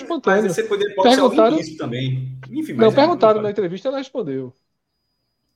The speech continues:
Speaker 1: Mas é impressionante.
Speaker 2: Aí você entra, porque tem duas, duas, duas ondas, né? Que é a onda de vender a calcinha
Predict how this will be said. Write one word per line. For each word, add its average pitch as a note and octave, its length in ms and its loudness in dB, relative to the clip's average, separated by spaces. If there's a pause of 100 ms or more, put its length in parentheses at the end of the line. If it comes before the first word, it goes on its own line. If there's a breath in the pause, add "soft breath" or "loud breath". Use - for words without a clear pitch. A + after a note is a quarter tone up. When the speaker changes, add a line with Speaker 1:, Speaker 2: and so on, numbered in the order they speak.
(520)
Speaker 1:
Mas G#2+ 160 -10
é D#3 40 -6 (220)
impressionante. - 680 -10 (1000)
Speaker 2:
Aí D#3+ 160 6
você G3+ 320 2
entra, D#3 560 -2 (160)
porque A3 220 0
tem C4 180 -4
duas, A3+ 460 -2
duas, A3+ 460 -4
duas D#3+ 520 -4
ondas, A#2 340 -2
né? C3 120 -6
Que F3+ 100 -2
é B3 40 4
a A#3 40 4
onda C#3+ 240 0
de D3+ 100 -2
vender D3+ 320 2
a D#3+ 60 2
calcinha D#3 600 -2